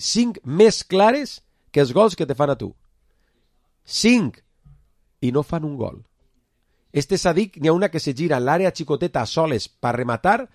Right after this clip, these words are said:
i no sé què fa, que la té que espentejar, i no li pega, li pega mal. Arriba un altre de Brais, crec, sí, de Brais, que tira un centro ahí al segon palo, que n'hi ha dos tios a soles, i justet arriba un defensa, pum, i la salva. Bueno, és futbol.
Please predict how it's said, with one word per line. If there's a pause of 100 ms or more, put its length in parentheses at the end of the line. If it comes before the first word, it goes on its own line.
(280)
i
no
sé
què
fa, (500)
que (440)
la
té
que
espentejar, (480)
i
no
li
pega,
li
pega
mal. (560)
Arriba
un
altre
de
Brais,
crec,
sí,
de
Brais,
que
tira
un
centro
ahí
al
segon
palo,
que
n'hi
ha
dos
tios
a
soles, (180)
i
justet
arriba
un
defensa,
pum,
i
la
salva. (580)
Bueno, (220)
és
futbol.